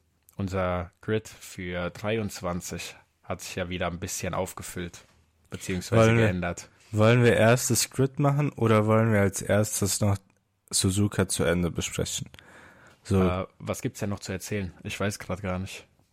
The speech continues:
Speaker 2: Dass einfach
Speaker 1: Erzähl
Speaker 2: diese
Speaker 1: einfach mal.
Speaker 2: diese, die sind ja losgefahren wieder und dann die, die ganze Zeit wurde ja angezeigt auf dem Fernseher, es gibt volle Punkte und so, weil die sind ja am Ende vierzig Minuten gefahren.
Speaker 1: Ja.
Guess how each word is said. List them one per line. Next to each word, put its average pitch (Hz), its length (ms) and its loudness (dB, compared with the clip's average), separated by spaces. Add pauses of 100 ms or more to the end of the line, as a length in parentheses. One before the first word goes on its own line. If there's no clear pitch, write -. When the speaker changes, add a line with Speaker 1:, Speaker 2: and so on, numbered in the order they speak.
(500)
Speaker 2:
Dass 101 220 2
einfach 104 400 2
Speaker 1:
Erzähl 101 100 0
Speaker 2:
diese 98 200 2
Speaker 1:
einfach 92 120 0
mal. 92 200 -2 (380)
Speaker 2:
diese, 107 260 2 (640)
die 107 80 2
sind 110 180 4
ja 113 100 8
losgefahren 123 880 4
wieder 139 480 2 (340)
und 101 240 2
dann 104 260 4
die, 101 240 2 (500)
die 98 180 2
ganze 110 380 4
Zeit 113 420 2
wurde 107 180 6
ja 98 220 6
angezeigt 117 580 2
auf 101 140 2
dem 95 180 2
Fernseher, 117 680 2 (280)
es 98 200 2
gibt 98 180 0
volle 101 340 2
Punkte 120 520 0
und 113 160 2
so, 110 220 2
weil 95 240 6 (320)
die 104 60 4
sind 98 180 4
ja 104 80 6
am 95 120 4
Ende 95 200 4
vierzig - 580 2
Minuten 117 580 2
gefahren. 131 480 2 (500)
Speaker 1:
Ja. 98 120 -6